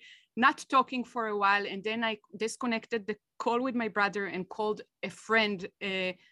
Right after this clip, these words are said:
not a very good friend, but another mom that I knew from, uh, I guess, La Leche League or something. And I said, "I, please come. I just cannot be by myself.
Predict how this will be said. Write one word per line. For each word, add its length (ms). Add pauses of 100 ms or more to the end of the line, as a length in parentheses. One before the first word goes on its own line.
(120)
not 200
a 60
very 260
good 200
friend, 340
but 180
another 360
mom 360
that 180
I 120
knew 260
from, 340
uh, 240 (360)
I 60
guess, 240
La 60
Leche 280
League 220
or 100
something. 340
And 100
I 40
said, 240 (100)
"I, 100 (340)
please 480 (120)
come. 320
I 100
just 380
cannot 380
be 120
by 220
myself. 480